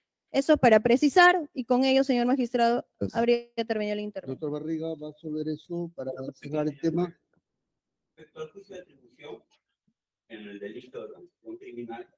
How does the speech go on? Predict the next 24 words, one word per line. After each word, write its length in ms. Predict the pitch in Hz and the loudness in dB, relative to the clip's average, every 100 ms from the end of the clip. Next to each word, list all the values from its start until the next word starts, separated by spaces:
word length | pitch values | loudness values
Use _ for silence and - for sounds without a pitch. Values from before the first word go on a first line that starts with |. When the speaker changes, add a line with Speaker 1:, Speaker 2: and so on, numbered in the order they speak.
| _ _ | _ _
Speaker 3:
al 160 | - | -14
ser 160 | - 151 | -10 -10
un 100 | 151 | -6
delito 420 | 135 139 151 143 | -6 -6 -8 -8
de 60 | - | -10
peligro 440 | 113 120 135 120 | -10 -10 -8 -8
abstracto, 520 | - - 135 131 117 | -10 -2 -2 -2 -8
señor 320 | - 107 113 - | -8 -6 -6 -4
juez, 300 | 127 170 - _ _ _ _ _ _ _ - _ _ | -2 -2 -6 _ _ _ _ _ _ _ -20 _ _
eh, 280 | - - 165 - | -4 -2 -4 2
es 220 | 120 127 | 4 6
diferente 580 | 139 156 139 156 160 156 | 8 10 10 12 10 10
utilizar 460 | 143 139 117 147 - | 6 4 4 -4 -4
los 140 | - | -6
criterios 340 | - - 143 143 | -8 2 4 4
establecidos 540 | 123 120 117 147 143 | 2 0 2 0 2
en 60 | 120 | -2
el 40 | |
artículo 380 | 113 120 135 120 | -2 -4 -4 0
veintitrés, 440 | 117 107 120 131 | -2 -2 -2 0
veinticuatro 420 | 123 107 107 117 | 0 -2 -2 -4
del 60 | 110 | -2
Código 280 | 113 113 110 | 0 0 0
Penal 280 | 107 123 | 0 0